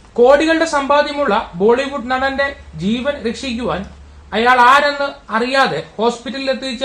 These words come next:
ഓട്ടോ ഡ്രൈവർക്ക് എത്ര പ്രതിഫലമായി ലഭിച്ചു കാണും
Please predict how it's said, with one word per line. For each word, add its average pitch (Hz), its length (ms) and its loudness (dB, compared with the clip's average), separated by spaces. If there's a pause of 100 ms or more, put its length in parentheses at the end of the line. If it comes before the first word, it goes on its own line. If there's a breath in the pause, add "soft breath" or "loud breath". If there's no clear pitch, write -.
(220)
ഓട്ടോ 240 260 0
ഡ്രൈവർക്ക് 254 440 -4 (680 soft breath)
എത്ര 277 260 -2 (140)
പ്രതിഫലമായി 277 600 -2 (100)
ലഭിച്ചു 240 360 -4
കാണും 262 300 0